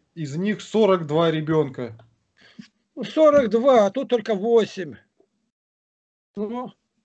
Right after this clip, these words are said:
Speaker 2: пять и восемь — сорок, больше, чем в пять раз. Так они-то ничего не делали, они только посмеялись,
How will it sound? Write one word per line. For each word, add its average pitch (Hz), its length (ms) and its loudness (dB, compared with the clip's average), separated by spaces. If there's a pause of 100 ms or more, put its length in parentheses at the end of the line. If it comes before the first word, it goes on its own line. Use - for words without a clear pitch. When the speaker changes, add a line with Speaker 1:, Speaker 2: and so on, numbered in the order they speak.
(520)
Speaker 2:
пять 254 320 2
и 240 60 -6
восемь — 233 440 -2
сорок, 202 460 -2
больше, 220 360 -2
чем 240 200 -8
в - 80 -10
пять 240 320 -2
раз. 226 500 -2 (480)
Так 214 200 -6
они-то 254 340 -2
ничего 247 400 -4
не 247 140 -2
делали, 214 380 2
они 226 160 0
только 226 320 -2
посмеялись, 233 680 -2